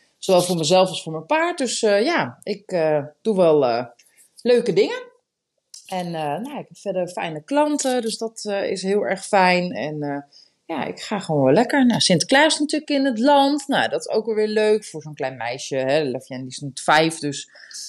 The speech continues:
ja, dat leeft wel echt hier, zeg maar. Dus op zaterdag de schoen zetten en zo. En, eh, nou, dat is gewoon hartstikke leuk. Dus, eh, ja, wel, eh, fijn eigenlijk. Hey, ik ben benieuwd hoe het met jou gaat en hoe het met jou gaat, nou, overal in je leven.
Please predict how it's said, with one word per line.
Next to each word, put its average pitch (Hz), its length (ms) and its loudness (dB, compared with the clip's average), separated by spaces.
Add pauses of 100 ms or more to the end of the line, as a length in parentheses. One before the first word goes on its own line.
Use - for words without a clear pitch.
(140)
ja, 156 160 -2
dat 123 160 -8
leeft 165 240 -2
wel 170 140 -2
echt - 240 -4
hier, 165 200 -2
zeg 165 200 -8
maar. 151 180 -6
Dus 143 120 -12
op - 100 -14
zaterdag 190 420 -6
de 208 60 -6
schoen 180 360 -2
zetten 156 280 -4
en 147 80 -8
zo. 139 380 2
En, 123 160 -6
eh, 127 240 -8 (220)
nou, - 180 -2
dat 139 140 -4
is - 80 0
gewoon 135 220 0
hartstikke 127 360 0
leuk. 143 320 2 (440)
Dus, 269 280 4
eh, 214 180 4
ja, 247 360 0 (120)
wel, 226 300 -2
eh, 139 140 0
fijn 277 320 -2
eigenlijk. 285 600 -4 (840)
Hey, 226 180 0
ik 208 100 -6
ben 262 120 2
benieuwd 254 200 0
hoe 233 80 -4
het 175 80 -8
met 147 100 -8
jou 185 200 2
gaat 311 320 -6
en 202 140 -6
hoe 180 120 -6
het - 180 -8
met 156 160 -8
jou 143 120 -4
gaat, 131 380 -2
nou, - 220 -4
overal 151 380 0
in 269 80 -2
je 254 80 2
leven. 254 480 2